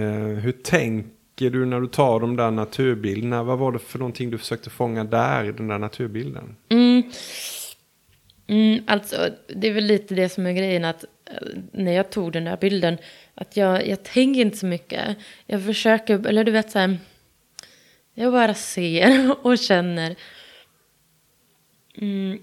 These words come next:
Speaker 2: jag föreställer mig att... Eller jag föreställer mig att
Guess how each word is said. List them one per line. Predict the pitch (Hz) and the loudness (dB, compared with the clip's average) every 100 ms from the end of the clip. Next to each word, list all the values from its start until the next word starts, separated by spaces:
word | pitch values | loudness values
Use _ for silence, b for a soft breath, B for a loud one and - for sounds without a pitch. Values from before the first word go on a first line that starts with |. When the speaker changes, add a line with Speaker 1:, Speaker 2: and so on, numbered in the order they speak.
| _ - | _ -12
Speaker 2:
jag | - | -2
föreställer | 247 233 208 196 | 0 0 0 0
mig | 185 175 | 2 0
att... | 170 - _ _ _ _ _ _ _ _ _ _ _ _ _ _ | -2 -12 _ _ _ _ _ _ _ _ _ _ _ _ _ _
Eller | 214 214 | 0 4
jag | 202 208 | 4 2
föreställer | 202 202 202 190 | 0 0 0 2
mig | 180 | 2
att | 175 | 0